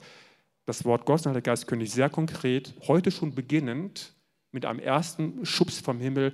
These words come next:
in die richtige Richtung lenken. Ich würde gerne beten, bevor wir sozusagen in einen weiteren Block des Dienstteils gehen und ich an Christoph übergebe, dass ich das für uns zusammenfasse, ähm, dass wir eine Entscheidung treffen, ich empfange das.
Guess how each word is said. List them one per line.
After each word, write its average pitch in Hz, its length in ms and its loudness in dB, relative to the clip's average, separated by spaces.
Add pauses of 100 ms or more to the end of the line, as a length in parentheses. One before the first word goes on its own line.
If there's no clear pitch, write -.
(140)
in 123 160 -2
die 117 60 0
richtige 123 580 0 (240)
Richtung 110 560 -2 (260)
lenken. 101 580 -4 (1160)
Ich 127 100 -2
würde 180 280 10
gerne 143 380 6
beten, 117 320 2
bevor 113 240 4
wir 117 40 6
sozusagen 120 280 2
in 120 80 -2
einen 117 160 -2
weiteren 123 260 4
Block 120 180 4
des - 180 -2
Dienstteils 156 520 2
gehen 143 140 4
und 123 40 2
ich 110 120 -2
an 98 100 -6
Christoph 143 320 2
übergebe, 120 460 2
dass 117 100 2
ich - 60 -14
das 120 160 -2
für 123 120 2
uns 190 260 2
zusammenfasse, 139 680 -2 (1000)
ähm, 120 540 0 (560)
dass - 240 0
wir 147 80 4
eine 120 120 2
Entscheidung 156 380 4
treffen, 147 580 2 (320)
ich 170 260 2
empfange 151 400 0
das. - 340 -8